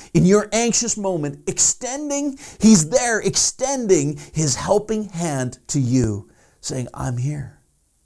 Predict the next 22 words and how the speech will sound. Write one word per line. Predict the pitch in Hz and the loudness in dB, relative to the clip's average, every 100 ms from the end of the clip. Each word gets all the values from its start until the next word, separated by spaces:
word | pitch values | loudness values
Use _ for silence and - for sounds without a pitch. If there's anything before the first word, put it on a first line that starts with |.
| - | -10
I'm | 135 139 | -8 -6
here." | 117 135 127 113 _ _ _ _ _ _ _ _ - - _ | -8 -8 -10 -16 _ _ _ _ _ _ _ _ -20 -20 _
Peter | - 185 156 | -4 -2 0
said | - 151 156 160 143 | -2 -4 -4 -6 -6
in | 123 | -8
Acts | - 151 151 151 - - - | -8 -8 -6 -6 -8 -10 -8
chapter | - - - | -6 -6 -8
two, | 131 - 180 | -8 -8 -8
verse | 143 156 - | -10 -8 -8
twenty-one, | - 151 139 139 156 143 143 - | -8 -10 -8 -8 -6 -8 -10 -6
he | - | 0
says, | 180 165 156 | 2 2 -2
"And | 151 151 - | -4 -8 -4
everyone | 180 185 202 196 190 | -2 0 -2 -2 -4
who | 170 143 | -4 -6
calls | - 170 170 175 170 | -6 -6 -4 -4 -4
on | |
the | 160 | -6
name | 151 147 | -8 -10
of | 143 | -10
the | 127 | -8
Lord | 117 - 131 | -8 -10 -14